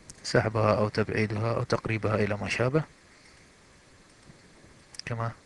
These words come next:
تلاحظ. الآن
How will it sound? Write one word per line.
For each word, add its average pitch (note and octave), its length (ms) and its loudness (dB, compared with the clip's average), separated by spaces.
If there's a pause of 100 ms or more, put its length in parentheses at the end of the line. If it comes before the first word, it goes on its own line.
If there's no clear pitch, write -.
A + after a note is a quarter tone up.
(160)
تلاحظ. A2 400 0 (4000)
الآن C3 380 6